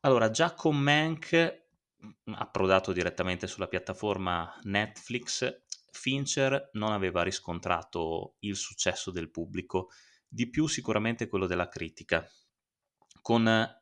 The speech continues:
questa sua nuova opera dal titolo The Killer, appunto del duemilaventitré,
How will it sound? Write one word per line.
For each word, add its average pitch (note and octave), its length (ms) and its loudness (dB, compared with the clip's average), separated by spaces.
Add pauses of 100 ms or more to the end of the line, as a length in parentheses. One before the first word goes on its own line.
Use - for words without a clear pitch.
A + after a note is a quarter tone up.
questa A#2 280 0
sua G#2+ 180 -2
nuova G#2+ 320 2
opera G#2 380 2
dal E2 180 -2
titolo E2+ 520 -6
The F2+ 240 -8
Killer, E2 640 -4 (100)
appunto - 420 -10
del E2 120 -4
duemilaventitré, F2+ 960 -2